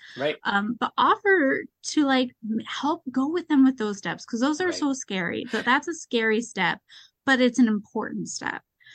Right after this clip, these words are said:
Speaker 2: Um, and I think that we as religious professionals should say this as often as possible, but
Speaker 1: Yep.
Speaker 2: it is good to seek medical help in these situations.
Speaker 1: Yeah.
Speaker 2: Um,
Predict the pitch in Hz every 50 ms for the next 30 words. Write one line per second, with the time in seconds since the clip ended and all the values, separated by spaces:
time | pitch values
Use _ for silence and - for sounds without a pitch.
0 | - - - - - - 214 202 202 196 196 190 190 254 - - _ _ _ 269
1 | - _ _ - - 240 226 220 226 240 233 262 269 262 254 254 240 214 202 202
2 | 202 202 - - 233 214 220 220 220 220 220 220 202 196 208 190 180 196 190 -
3 | _ - 185 - - 190 196 190 - 233 208 190 190 185 180 180 175 - - -
4 | _ _ _ _ _ - - - - 220 196 190 185 - - - 196 190 196 196
5 | 196 185 180 175 - - - 190 175 - - 196 196 196 - - 196 185 170 165
6 | - - 190 165 170 190 190 - 196 180 180 170 175 175 180 175 170 - - 196
7 | 196 196 185 190 185 180 175 180 - - _ _ _ _ _ _ _ _ _ _
8 | _ _ _ _ _ _ 262 202 190 - 220 196 180 180 175 202 - _ _ -
9 | - 180 - 214 202 - - 196 180 175 185 185 - 185 190 - 165 165 - -
10 | 202 202 196 180 - 185 175 - 190 180 175 170 170 - 170 175 175 165 - -
11 | _ _ _ - - - - 123 147 190 202 180 180 180 180 175 180